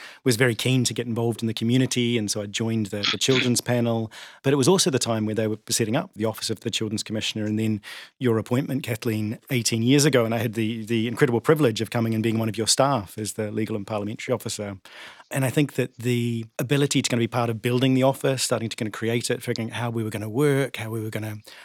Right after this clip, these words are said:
um, work with children and young people, and watching the way that you did that, and particularly the way in which you put children and young people's voices and their rights right at the heart of everything that we did. It was so different to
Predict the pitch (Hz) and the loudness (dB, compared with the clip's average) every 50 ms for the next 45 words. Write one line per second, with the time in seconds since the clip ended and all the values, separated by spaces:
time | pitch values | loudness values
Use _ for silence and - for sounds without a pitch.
0 | - _ _ - 127 113 110 107 110 127 139 123 117 - - 113 - - 123 107 | -20 _ _ -6 -4 -2 -2 -4 -4 -4 -2 -2 -2 -2 -4 -2 0 2 2 2
1 | 113 110 113 123 127 123 131 117 - 120 123 143 - - - 135 123 120 123 120 | 2 0 2 2 2 2 2 2 2 4 4 4 4 2 2 2 2 4 4 4
2 | 123 113 - 117 113 107 - 131 135 123 120 117 110 107 - - - - 113 110 | 2 2 -2 -6 -6 -2 0 0 0 0 0 -2 -2 -4 -10 -14 -12 -12 -10 -8
3 | - 120 - - 160 151 - - 143 127 117 107 113 110 113 110 110 113 123 117 | -8 -4 -2 -2 -2 -2 -4 -6 -4 -4 -2 -2 -2 -2 -2 -2 -2 -4 -4 -4
4 | 110 110 113 - - - - 117 107 104 - - 117 - - - - - - - | -6 -6 -6 -6 -10 -8 -6 -6 -6 -4 -2 -2 -2 -2 -2 -8 -8 -8 -10 -18
5 | - - - _ - - - 127 107 120 107 117 117 110 - 110 - 113 98 101 | -20 -20 -16 _ -2 2 2 2 4 2 0 0 -2 -2 -2 -2 -4 -4 -4 -2
6 | 113 120 117 - - 117 101 113 113 113 110 110 120 120 120 123 - - - - | 0 0 0 0 -2 -2 -2 -2 -2 -2 -2 0 0 -2 -2 -4 -6 -6 -4 -2
7 | 127 120 117 135 - - - - - - 131 131 127 117 - _ - - - - | -2 -2 -2 -2 -6 -6 -8 -6 -2 2 2 2 2 0 -2 _ -8 -10 -10 -8
8 | - 120 113 113 120 117 123 113 - 123 123 120 113 110 104 135 131 127 113 117 | -6 -6 -4 -2 -2 -2 -2 -2 -2 -4 -6 -6 -6 -4 -2 -2 -2 -2 -4 -6
9 | - _ - - - 151 147 123 104 - 156 143 - - 139 110 110 131 - - | -10 _ -8 -2 0 0 0 0 2 2 2 2 2 0 -2 -2 -4 -6 -8 -8
10 | - - - 120 113 110 104 | -6 -2 -2 -2 -2 -2 -6